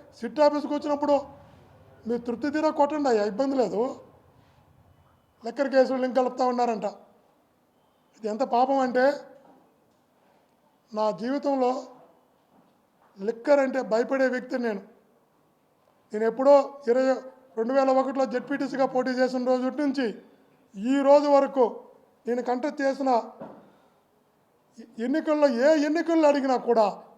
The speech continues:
ఒక లిక్కర్ బాటిల్ కూడా నేను ఎప్పుడు ఇచ్చినటువంటి వాడిని కాదు. నాకు అలవాటు లేకపోవడం కాదు,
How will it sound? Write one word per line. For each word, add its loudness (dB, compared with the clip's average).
ఒక -4
లిక్కర్ -2
బాటిల్ 0
కూడా 0
నేను -2
ఎప్పుడు -6
ఇచ్చినటువంటి -4
వాడిని -2
కాదు. -8
నాకు -2
అలవాటు 2
లేకపోవడం 2
కాదు, 0